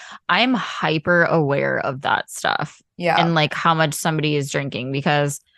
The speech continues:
Speaker 1: that is, like, the last thing that I want. And that's one thing that I do love about Sawyer is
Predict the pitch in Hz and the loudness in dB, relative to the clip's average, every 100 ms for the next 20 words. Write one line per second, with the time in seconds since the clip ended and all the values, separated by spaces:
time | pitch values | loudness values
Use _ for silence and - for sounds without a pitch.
0 | _ _ 170 175 170 180 196 226 220 220 | _ _ 0 2 2 0 0 0 0 0
1 | 170 143 139 160 - 170 165 160 151 139 | 2 2 2 -2 -6 -6 -2 0 2 2
2 | 147 143 165 151 160 - 170 190 208 202 | 2 0 0 0 0 -2 -2 -2 -2 -2
3 | 190 165 147 147 143 143 143 143 139 - | 0 0 0 -2 0 0 0 0 0 -2
4 | 143 139 147 143 143 135 | 0 2 2 2 0 -2